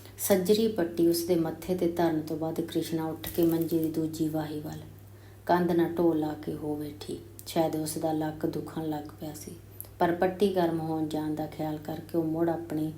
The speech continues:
ਪਹਿਲੇ ਥਾਂ 'ਤੇ ਹੀ ਆ ਗਈ। ਘੜੀ ਮੁੜੀ ਪੱਟੀਆਂ ਭਿੱਜਣ ਕਰਕੇ ਪਾਣੀ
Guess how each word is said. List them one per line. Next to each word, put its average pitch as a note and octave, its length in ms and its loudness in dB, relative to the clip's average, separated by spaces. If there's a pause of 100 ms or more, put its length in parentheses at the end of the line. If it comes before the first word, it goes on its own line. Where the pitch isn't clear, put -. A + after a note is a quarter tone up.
ਪਹਿਲੇ F3 320 6 (120)
ਥਾਂ D3+ 160 -6
'ਤੇ D3 160 -6
ਹੀ D#3 220 -6
ਆ D3+ 140 -10 (100)
ਗਈ। - 60 -14 (1700)
ਘੜੀ G#3 220 12
ਮੁੜੀ F#3 320 8
ਪੱਟੀਆਂ F#3 480 4
ਭਿੱਜਣ E3 520 4
ਕਰਕੇ D#3 540 -4 (880)
ਪਾਣੀ F#3+ 360 6